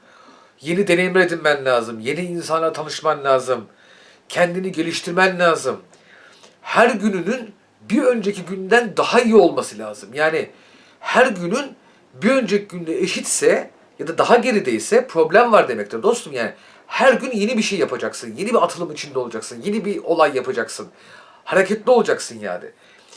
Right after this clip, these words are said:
Ee, miskin insanlardan, e, hareketsiz insanlardan bir sonuç çıkmaz. Yani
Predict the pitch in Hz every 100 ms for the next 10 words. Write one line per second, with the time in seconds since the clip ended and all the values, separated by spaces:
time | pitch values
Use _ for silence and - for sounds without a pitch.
0 | - - - - _ _ 156 156 160 160
1 | 156 156 156 151 147 - 131 139 202 -
2 | - 285 254 185 196 - 175 151 139 131
3 | 117 120 107 120 123 113 - 170 196 202
4 | 220 233 214 190 180 156 139 131 135 226
5 | 196 - 196 202 - 180 160 147 123 175
6 | 165